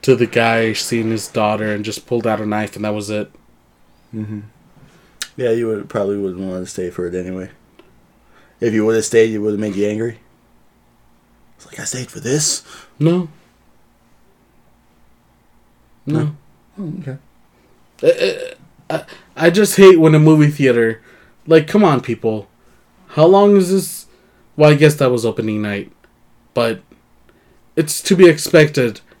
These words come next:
Speaker 1: Don't turn on the lights until the last scene's been shown. If
Speaker 2: No,
Speaker 1: you
Speaker 2: they
Speaker 1: know
Speaker 2: always, they always turn on the, uh, the, well, not
Speaker 1: I know, but that's my pet peeve. Like, if you know that this scene, this movie is gonna have an end scene, please don't turn on the lights because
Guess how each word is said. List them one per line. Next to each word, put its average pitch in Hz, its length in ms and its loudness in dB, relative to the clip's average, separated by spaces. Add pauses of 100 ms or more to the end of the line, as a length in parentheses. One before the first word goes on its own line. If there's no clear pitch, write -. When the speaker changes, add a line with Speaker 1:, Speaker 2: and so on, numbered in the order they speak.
(180)
Speaker 1:
Don't 147 200 0
turn 160 140 -2
on 156 160 2
the 139 60 -2
lights 139 340 0
until 123 380 -2
the 113 140 -6
last 117 340 -4
scene's 117 400 -8
been 107 180 -12
shown. 104 560 -12 (880)
If 131 80 -4
Speaker 2:
No, 147 100 4
Speaker 1:
you 139 140 6
Speaker 2:
they 135 60 6
Speaker 1:
know 143 140 4
Speaker 2:
always, 127 260 0
they 127 120 -4
always 240 240 -6
turn 113 200 -6
on 104 120 -8
the, 95 340 -12
uh, 90 300 -10 (220)
the, 92 600 -6 (520)
well, 101 220 -6
not 104 300 -6 (200)
Speaker 1:
I 160 80 4
know, 214 140 8
but 151 140 4
that's 156 240 4
my 165 120 4
pet 156 260 0
peeve. 156 280 2
Like, 117 240 -2
if 123 220 -4
you 160 180 2
know 147 400 4
that 113 200 -4
this 131 220 0
scene, 135 380 -6
this 135 200 -2
movie 139 560 4 (340)
is 131 180 -4
gonna 131 280 0
have 131 340 -2
an 117 120 -4
end 123 220 -4
scene, 117 400 -4
please 127 360 -8
don't 127 220 -4
turn 127 140 -8
on 120 200 -4
the 107 80 -8
lights 113 400 -4
because 117 440 -10